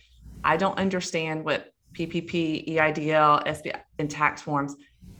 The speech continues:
Hannah is extremely talented. And so knowing now that, like, during that time, as I was growing through covid and other stuff, bringing in those talented team members do help you to not so much wear so much of that,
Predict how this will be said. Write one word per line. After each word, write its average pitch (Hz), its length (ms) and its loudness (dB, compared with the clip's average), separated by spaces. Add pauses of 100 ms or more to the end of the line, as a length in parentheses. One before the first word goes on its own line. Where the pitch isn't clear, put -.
(200)
Hannah 185 320 4
is 160 160 -2
extremely 160 880 -4
talented. - 800 -4
And 160 180 -6
so 170 340 2 (540)
knowing 190 500 4
now 175 440 6
that, 160 280 2
like, 156 280 0
during 175 300 -2
that - 180 -2
time, 165 540 0 (120)
as 165 160 -2
I 156 80 2
was 156 140 -2
growing 160 240 -2
through 160 140 -6
covid 160 320 -2
and 156 100 -4
other 160 140 -2
stuff, 156 280 -2 (300)
bringing 185 320 0
in 190 100 2
those 170 200 0
talented 160 520 -2
team 165 260 -6
members 156 440 -4
do 214 260 -2
help 170 300 2
you 147 440 -2 (180)
to - 100 -14 (120)
not 175 320 0
so 180 120 -2
much 165 280 -2
wear 160 320 0
so 175 180 -4
much - 220 -4
of 156 80 -10
that, 151 340 0